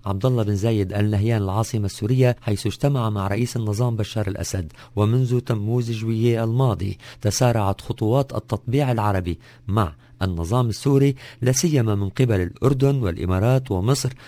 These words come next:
متمثلة في لقاءات متبادلة واتفاقات وتفاهمات اقتصادية. ولا يزال تطور التطبيع العربي مع النظام السوري وفق مراقبين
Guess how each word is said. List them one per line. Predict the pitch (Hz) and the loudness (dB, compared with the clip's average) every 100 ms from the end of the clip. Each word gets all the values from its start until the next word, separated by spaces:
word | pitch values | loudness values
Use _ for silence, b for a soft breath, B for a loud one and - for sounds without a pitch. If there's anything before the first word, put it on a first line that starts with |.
| B | B
متمثلة | 120 131 135 180 - 120 113 | -2 0 2 0 0 0 0
في | 107 135 | 0 0
لقاءات | 120 - 95 101 131 139 | 0 -2 -2 0 2 2
متبادلة | 156 196 135 113 101 104 139 - | 2 2 2 4 2 2 2 2
واتفاقات | 104 110 - - 113 - 143 107 | 2 2 0 -4 -6 -4 -4 -2
وتفاهمات | 101 104 - 110 113 123 120 - | -4 -2 0 0 2 0 -2 -6
اقتصادية. | - 120 - 90 87 90 90 - _ _ | -4 -4 -2 -4 -4 -6 -8 -12 _ _
ولا | 143 196 156 | 2 4 6
يزال | 139 107 101 127 147 | 4 4 2 0 -2
تطور | - - 135 107 110 104 | -6 -2 0 0 0 -4
التطبيع | - - 117 127 | -6 -4 0 2
العربي | 92 90 113 98 | 2 0 0 2
مع | 95 92 | 0 0
النظام | 92 95 117 107 | 0 0 0 0
السوري | - 123 117 117 113 127 | 0 2 4 4 2 0
وفق | 131 - 98 | 0 0 0
مراقبين | 117 147 127 120 107 131 139 | 2 2 2 0 2 4 4